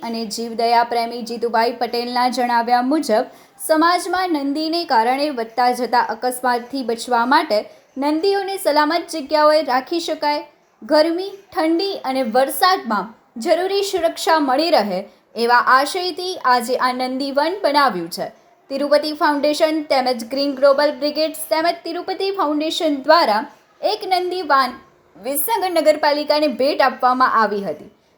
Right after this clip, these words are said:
અને આ નંદી વાનનું લીલી ઝંડી આપી પ્રસ્થાન કરાવી વિસનગર નગરપાલિકાના પ્રમુખ તેમજ ચીફ ઓફિસરને સોંપવામાં આવી હતી.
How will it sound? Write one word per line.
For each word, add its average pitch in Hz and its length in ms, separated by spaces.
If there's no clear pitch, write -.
અને 226 200
આ 240 200
નંદી 294 320
વાનનું 302 380
લીલી 294 300
ઝંડી 294 380
આપી 330 340
પ્રસ્થાન 359 640
કરાવી 320 420
વિસનગર 415 480
નગરપાલિકાના 339 840
પ્રમુખ 294 400
તેમજ 277 480
ચીફ 339 260
ઓફિસરને 330 600
સોંપવામાં 269 680
આવી 233 220
હતી. 156 300